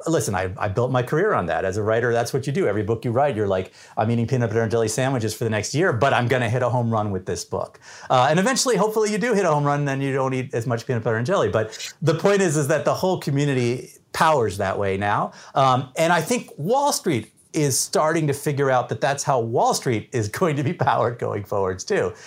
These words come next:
is that the re-, retail trader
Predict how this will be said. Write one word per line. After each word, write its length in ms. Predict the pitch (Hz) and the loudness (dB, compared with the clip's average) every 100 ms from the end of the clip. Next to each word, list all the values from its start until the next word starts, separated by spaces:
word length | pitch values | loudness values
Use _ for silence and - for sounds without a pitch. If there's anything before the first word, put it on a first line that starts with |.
| - 147 | -10 0
is 200 | 143 117 | 2 4
that 420 | 123 127 190 139 | 2 2 -2 -2
the 100 | 135 | 0
re-, 240 | 143 139 143 | 2 0 0
retail 560 | 135 196 - 151 117 | 0 0 0 2 0
trader 640 | - - 165 151 92 87 | 0 0 0 2 0 0